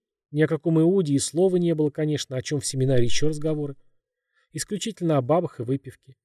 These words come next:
Неудивительно, что все его сокурсники здесь». Малинин сочувственно захлопал ресницами. Он испытывал схожие чувства относительно спёкшихся мозгов. Ему захотелось треснуть начальству по плечу. «Да успокойся, Лёх, всё будет нормально».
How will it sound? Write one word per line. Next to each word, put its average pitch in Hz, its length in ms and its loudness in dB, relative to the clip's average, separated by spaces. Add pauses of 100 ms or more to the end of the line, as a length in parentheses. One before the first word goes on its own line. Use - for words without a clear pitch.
(140)
Неудивительно, 165 560 -2
что - 160 -8
все - 180 -4
его 135 120 2
сокурсники 131 640 -10
здесь». 113 400 -12 (720)
Малинин 208 420 -2
сочувственно 147 600 -4
захлопал 139 500 0
ресницами. 120 600 -8 (280)
Он 185 200 -2
испытывал 160 420 -2
схожие 139 460 0
чувства 180 400 -4
относительно 131 560 -4
спёкшихся - 560 -8
мозгов. 139 340 -6 (640)
Ему 156 240 2
захотелось 147 520 -2
треснуть 147 460 -2
начальству 139 480 -4
по - 120 -20
плечу. - 440 -8 (360)
«Да 131 100 -4
успокойся, 139 640 0
Лёх, 127 180 -6
всё - 160 -6
будет 131 220 -6
нормально». 151 480 -2